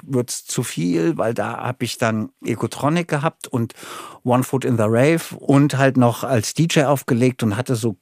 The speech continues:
über hundertfünfzig Shows in einem Jahr und also praktisch,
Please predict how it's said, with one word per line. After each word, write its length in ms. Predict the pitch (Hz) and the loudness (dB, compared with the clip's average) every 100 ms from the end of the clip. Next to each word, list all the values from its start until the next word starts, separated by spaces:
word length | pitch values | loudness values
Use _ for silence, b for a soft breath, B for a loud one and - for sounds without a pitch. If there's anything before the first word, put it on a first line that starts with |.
| _ | _
über 260 | - 131 113 | -2 2 2
hundertfünfzig 720 | 127 120 - 131 - - - | 2 0 0 -2 -2 -6 -6
Shows 580 | - 135 156 156 - - _ _ _ _ | 0 2 4 2 -2 -12 _ _ _ _
in 140 | - 123 | -4 -2
einem 280 | 127 120 | 0 0
Jahr 440 | 113 117 123 123 101 | 0 2 4 2 0
und 200 | 95 - - - | -8 -12 -16 -8
also 240 | 113 104 | -4 -4
praktisch, 480 | 98 110 - - - | -4 -6 -6 -8 -8